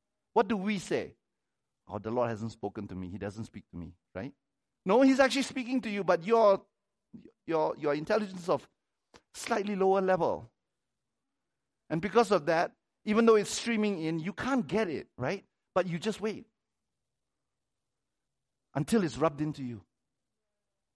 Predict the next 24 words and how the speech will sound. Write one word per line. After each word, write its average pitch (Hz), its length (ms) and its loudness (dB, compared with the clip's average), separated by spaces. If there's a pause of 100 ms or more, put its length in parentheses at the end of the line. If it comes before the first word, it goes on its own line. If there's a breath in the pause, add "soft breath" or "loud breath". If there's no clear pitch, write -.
(800)
Okay? 214 220 -10 (640)
Until 190 260 0
it's 147 140 -6
masticated 165 720 -4
and 135 160 -6
you 147 60 -6
chew 202 320 -4
and 127 120 -4
chew 180 220 -6
and 147 100 -6
chew 175 140 -8
and 160 80 -6
chew. 156 140 -8 (1040)
It 240 220 -4
will 233 200 4
not 247 300 4
come 294 280 2
to 226 120 -4
you 196 180 2
by 175 160 4
any 220 260 2
one 214 220 4
of 180 100 0
your 175 100 2